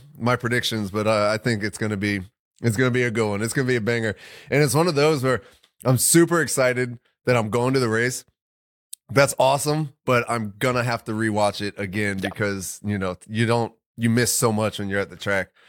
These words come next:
Speaker 1: So I can't wait for the vibe and the atmosphere down there, but definitely gonna have to rewatch it afterwards.
Speaker 2: Yeah, I'm super jealous. I, I wish I was going this year. Uh, it's gonna be a ton of fun.
Speaker 1: Oh, yes.
Speaker 2: And the ci-, I think the city's just gonna be alive.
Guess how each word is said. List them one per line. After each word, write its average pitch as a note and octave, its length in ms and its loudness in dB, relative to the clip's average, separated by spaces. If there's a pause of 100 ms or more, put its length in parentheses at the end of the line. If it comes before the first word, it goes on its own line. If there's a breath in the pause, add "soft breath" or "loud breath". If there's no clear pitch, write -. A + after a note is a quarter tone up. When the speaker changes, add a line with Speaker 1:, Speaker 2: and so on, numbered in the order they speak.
(160 soft breath)
Speaker 1:
So - 80 -2
I A2+ 40 4
can't C#3 200 0
wait B2 160 0
for B2 120 -6
the G#2+ 100 -2
vibe G#2+ 380 2
and G#2 100 -4
the G2+ 120 -4
atmosphere A#2+ 540 -4
down A#2+ 220 0
there, B2+ 220 -2
but F#2+ 220 -6
definitely A2 320 -2
gonna G#2 160 -4
have G2+ 140 -4
to F#2+ 60 -12
rewatch F#2+ 420 -4
it F#2 140 -8
afterwards. F2+ 580 -12 (580)
Speaker 2:
Yeah, F#2+ 280 2
I'm A#2 100 -2
super F#2 280 -10
jealous. F2 520 -10 (140)
I, G#2 220 -4
I G#2+ 40 -4
wish G#2 200 -8
I G#2 60 -6
was F#2 140 -12
going F2+ 240 -12
this F2 240 -10
year. F2+ 280 -12 (160)
Uh, E2 500 -10 (640)
it's - 180 -6
gonna F#2 140 -6
be D#2 120 -14
a D2+ 40 -16
ton E2+ 200 -14
of D#2+ 80 -18
fun. C#2 280 -16 (800)
Speaker 1:
Oh, G#2+ 120 0
yes. E2+ 300 -8
Speaker 2:
And D3 240 4
the A#2+ 40 -4
ci-, - 180 -4
I C#3 80 0
think D#3 180 0
the A2 80 -6
city's A#2 340 -4
just - 180 -10
gonna G2+ 120 -8
be F2+ 120 -10
alive. D2 480 -10